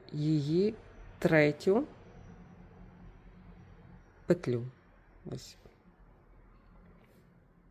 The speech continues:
Ось тут перша, та, до нас ближня, друга. І якщо отак повернути, тут теж косичка. І ось у третю,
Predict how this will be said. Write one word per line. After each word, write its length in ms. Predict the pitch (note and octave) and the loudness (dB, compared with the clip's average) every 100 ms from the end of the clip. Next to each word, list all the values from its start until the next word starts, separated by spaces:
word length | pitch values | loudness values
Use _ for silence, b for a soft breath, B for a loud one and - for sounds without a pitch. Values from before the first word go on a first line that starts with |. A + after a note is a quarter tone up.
| _ - b b b b - | _ -20 b b b b -20
Ось 100 | - | -8
тут 260 | C3+ C3 - | -6 -6 -8
перша, 560 | C3 A#2 - - F#3 B3 - - _ _ _ _ _ | -6 -6 -6 -4 -2 -2 -8 -20 _ _ _ _ _
та, 200 | D#3 G3 | -8 -6
до 180 | F3+ C#3 | -4 -2
нас 340 | C3 C3+ - | -2 -6 -12
ближня, 520 | C#3+ C#3 C#3 C#3+ C#3 D3 - b b b b _ - | -8 -6 -6 -4 -6 -6 -14 b b b b _ -10
друга. 520 | C3 C#3 B2+ C3 F3 B3 - b b b b - | -2 0 0 0 -2 -4 -8 b b b b 0
І 100 | E3+ | 2
якщо 600 | D#3+ - - - E3 - | 2 -2 -10 -4 -2 -2
отак 340 | D#3+ - C3+ | -4 -2 -4
повернути, 760 | - C3+ C#3 D#3+ D#4 F#4 C3+ C3+ - - | -2 -4 -2 2 2 2 -2 -4 -10 -4
тут 220 | F3+ F3+ | -2 0
теж 240 | - D3+ - | 4 2 2
косичка. 680 | - C3+ C#3+ E3+ - D#4 D#4+ - B B B - | -8 -4 -2 -2 0 -2 -2 -6 B B B 0
І 120 | E3 | 2
ось 320 | E3 D#3+ - - | 2 -2 -6 -4
у 80 | E3+ | -4
третю, 760 | - D#3+ D#3+ C#3+ - - C3 | -2 0 2 0 -2 -8 -8